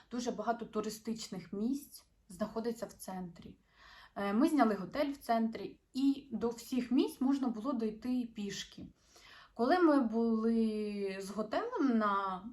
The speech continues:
м, екскурсії, то ми з, їздили в Акрополь.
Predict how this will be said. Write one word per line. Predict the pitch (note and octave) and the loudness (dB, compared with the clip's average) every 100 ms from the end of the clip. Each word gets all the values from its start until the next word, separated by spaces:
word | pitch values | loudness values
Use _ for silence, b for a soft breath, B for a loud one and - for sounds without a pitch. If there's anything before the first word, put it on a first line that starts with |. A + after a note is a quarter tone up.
| - | -8
м, | G#3+ G#3 | -6 -6
екскурсії, | - - - A3+ - - E3+ | -6 -10 -6 -6 -6 -8 -8
то | G3+ | 0
ми | A3 D4 F4+ F4 D#4 | 4 6 6 4 0
з, | A3+ - | -2 -6
їздили | G3 G#3+ B3+ A3+ B3 B3 A#3 A3+ A#3 A3+ A3+ - | -6 -4 -4 -4 0 0 2 2 2 -2 -8 -4
в | G#3 | -4
Акрополь. | G#3+ F#3+ E3+ | -2 -4 -6